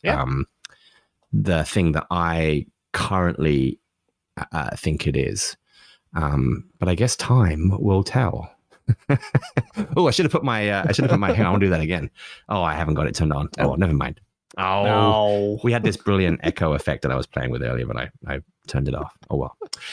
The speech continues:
Speaker 2: Well, Andy, I think we probably should wrap it up. Um, you know, I think this is a, a topic that we may have to come back to in a few weeks, given how things are, are tracking. <laughs> And we'll see, uh, we'll see how things go. But I, I, as always, really enjoyed the conversation. Any, any final thoughts? Anything you wanna just kinda throw out there?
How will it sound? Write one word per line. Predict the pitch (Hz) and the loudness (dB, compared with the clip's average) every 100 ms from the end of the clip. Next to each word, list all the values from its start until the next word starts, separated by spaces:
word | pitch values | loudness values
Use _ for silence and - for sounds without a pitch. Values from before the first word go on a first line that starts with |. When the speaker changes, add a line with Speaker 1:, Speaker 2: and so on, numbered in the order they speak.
| - - - _ | -14 -14 -20 _
Speaker 2:
Well, | 135 139 | -2 0
Andy, | 139 135 | -2 0
I | 135 | 0
think | 196 | 2
we | 117 | 2
probably | 139 117 | 2 0
should | 101 92 82 | 2 0 0
wrap | 82 - | 0 0
it | |
up. | 78 78 - | -2 -4 -4
Um, | 82 80 78 - | 0 2 2 2
you | 80 90 | 2 2
know, | 85 | 2
I | 80 | 2
think | 87 - - | 0 -2 -4
this | 71 85 | -2 0
is | 85 - - | -2 -2 -6
a, | 76 - - - | -4 -4 -6 -8
a | - | -4
topic | 113 107 | -2 0
that | 87 | 2
we | 92 | 2
may | 90 92 | 4 2
have | 87 | 0
to | - | 0
come | 82 78 | 0 0
back | 80 - | -2 -2
to | 82 | 0
in | 71 | 2
a | 73 | 2
few | 76 76 | 2 2
weeks, | 78 - - _ | 2 -2 -10 _
given | 90 78 78 | -2 2 2
how | 76 | 0
things | 78 80 73 | 0 0 0
are, | - - | -4 -4
are | 92 | -2
tracking. | - 73 - 92 101 - 143 - 151 - | -2 -4 0 2 0 0 -2 0 -4 -2
<laughs> | 185 - - - _ _ _ _ _ _ _ _ - | -4 -4 -4 -6 _ _ _ _ _ _ _ _ -2
And | 98 | 2
we'll | 95 90 | 4 4
see, | 98 95 85 | 2 2 2
uh, | 80 80 | 2 0
we'll | 82 90 | 0 0
see | 101 | 0
how | 90 | 0
things | 87 87 | 2 0
go. | 92 87 | 0 -2
But | |
I, | 92 101 101 | 0 0 0
I, | - | 2
as | 104 | 2
always, | 98 85 | 2 2
really | 90 85 | 2 2
enjoyed | 80 80 80 | 2 2 0
the | - | 0
conversation. | 76 - 78 95 | -2 0 -2 0
Any, | 147 | 0
any | 147 156 | 2 0
final | 151 131 | 2 0
thoughts? | 120 92 - | 0 -2 0
Anything | 92 90 | 2 4
you | 87 | 4
wanna | 87 85 | 4 2
just | 80 78 | 0 0
kinda | 90 82 | 0 0
throw | - 76 | 0 -2
out | 78 - | -2 0
there? | 85 80 | -2 -2